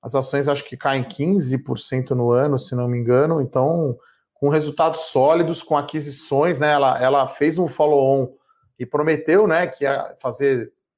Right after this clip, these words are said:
trezentos milhões de aquisições, acho que já fez um pouco mais de duzentos. Então, ela levantou o recurso,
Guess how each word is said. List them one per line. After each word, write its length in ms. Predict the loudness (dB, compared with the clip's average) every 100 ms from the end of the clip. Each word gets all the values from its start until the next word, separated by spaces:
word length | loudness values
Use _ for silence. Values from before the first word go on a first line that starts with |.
| _ -8
trezentos 420 | -6 -4 -6 -6
milhões 280 | -4 -4 -4
de 60 |
aquisições, 640 | -6 -8 -10 -6 -2 -2 -2
acho 200 | -6 -6
que 80 | -6
já 80 |
fez 240 | -2 0 0
um 80 | 0
pouco 300 | 0 0 0
mais 240 | 2 0
de 80 | -2
duzentos. 540 | -4 -2 -2 -4 -10 _ -20 _ _
Então, 180 | 0 2
ela 160 | 4
levantou 460 | 2 2 0 2 4
o 60 |
recurso, 500 | 4 4 2 2 -4